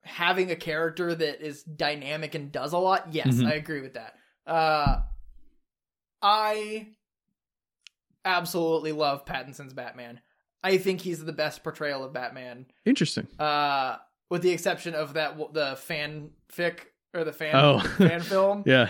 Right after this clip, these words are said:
Speaker 1: Where just, I don't know how they managed to pull all of that off. It may have been that I was high, but holy shit.
Speaker 2: <laughs>
Speaker 1: But again, they had, Bruce Wayne is a withy guy, and they had the right Batman width.
Speaker 2: Yep.
Speaker 1: And it's just, anyway.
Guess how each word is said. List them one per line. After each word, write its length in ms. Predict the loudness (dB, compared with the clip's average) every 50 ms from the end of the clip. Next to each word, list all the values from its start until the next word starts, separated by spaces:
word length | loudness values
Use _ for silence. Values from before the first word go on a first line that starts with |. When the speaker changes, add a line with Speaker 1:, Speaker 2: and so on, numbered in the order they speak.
| 2 2
Speaker 1:
Where 140 | 2 2 4
just, 280 | 4 2 0 0 -4 -14 -20 -20 -20 -18 _ -8 -6 2 6
I 120 | 6 6
don't 140 | 6 4 0
know 80 | -2 -8 -8
how 480 | -10 -2 4 6 8 8 8 8 6
they 140 | 6 4 -2
managed 380 | -2 -2 -4 -4 -4 -8 -6 -6
to 60 | -6
pull 240 | -2 2 2 2 4
all 280 | 2 0 2 2 2
of 100 | 2 2
that 140 | 2 2 2
off. 260 | 2 2 0 -2 0 2
It 180 | 2 4 4 4
may 180 | 4 4 4
have 140 | 4 2 2
been 160 | 0 0 2
that 120 | 2 2 4
I 80 | 4 2
was 140 | 2 0 0
high, 460 | 0 0 2 2 4 4 2 2 0 -6 -10 _
but 140 | -2 0 2
holy 280 | 4 4 4 4 4
shit. 320 | 4 4 4 4 0 -2 -4 -8
Speaker 2:
<laughs> 40 | -18 -20 -20 _ _ _
Speaker 1:
But 220 | 0 4 4 4 4
again, 340 | 6 6 6 4 4 -2 -10 -18 _ _ _
they 280 | _ 0 2 4 4 4
had, 580 | 4 6 6 6 6 6 4 -2 -8 -10 -6 2
Bruce 320 | 4 4 4 4 2 0
Wayne 340 | 2 4 4 6 6 4 2
is 140 | 2 2 2
a 80 | 0
withy 480 | 2 2 2 2 0 -2 -4 -4 -4 0
guy, 360 | 0 2 4 4 4 4 2 0 -2
and 160 | -2 -2 -2
they 100 | -4 -4
had 340 | -2 0 0 0 0 -2 -4
the 80 | -4 -4
right 520 | -2 -2 -2 -4 -4 -6 -10 -20 -12 _
Batman 560 | -4 -4 -4 -4 -6 -10 -8 -8 -8 -10 -12
width. 420 | -14 -14 -14 -16 -18 -20 -20 -20 _ _
Speaker 2:
Yep. 240 | 4 4 4 2 0 -8 _ _ _ _ _
Speaker 1:
And 120 | -8 -8
it's 120 | -6 -8 -12
just, 180 | -16 -12 _
anyway. 320 | -6 -4 -4 -4 -8 -10